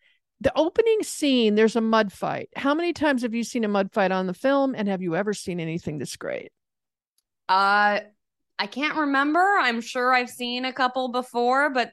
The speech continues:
Speaker 2: not set in
Speaker 1: Oh,
Speaker 2: eleventh
Speaker 1: my
Speaker 2: century
Speaker 1: goodness.
Speaker 2: England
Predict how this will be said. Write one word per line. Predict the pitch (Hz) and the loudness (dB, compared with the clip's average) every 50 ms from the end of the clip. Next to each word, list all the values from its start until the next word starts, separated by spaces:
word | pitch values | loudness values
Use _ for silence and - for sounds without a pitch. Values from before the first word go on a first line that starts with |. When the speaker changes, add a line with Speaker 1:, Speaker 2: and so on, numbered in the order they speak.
| _ _ 220 | _ _ -8
Speaker 2:
not | 214 214 214 214 220 226 240 233 - - _ - | -4 -2 0 2 4 4 4 2 0 -6 _ -18
set | - - - - 226 214 220 220 - | -16 -6 -2 0 0 0 0 -2 -4
in | - 214 214 214 208 208 208 202 - - _ _ _ _ _ _ _ _ _ - 277 | -4 -4 -4 -4 -4 -6 -6 -8 -8 -12 _ _ _ _ _ _ _ _ _ 4 6
Speaker 1:
Oh, | 285 302 311 320 330 | 8 10 10 10 10
Speaker 2:
eleventh | 330 320 330 320 311 285 | 10 8 8 6 4 4
Speaker 1:
my | 262 254 240 | 4 4 4
Speaker 2:
century | 226 220 214 185 175 180 160 | 2 2 2 0 0 0 0
Speaker 1:
goodness. | 139 156 170 | 0 0 0
Speaker 2:
England | 180 202 208 208 220 214 214 214 214 220 214 | 0 -2 0 0 2 2 2 2 0 -2 -4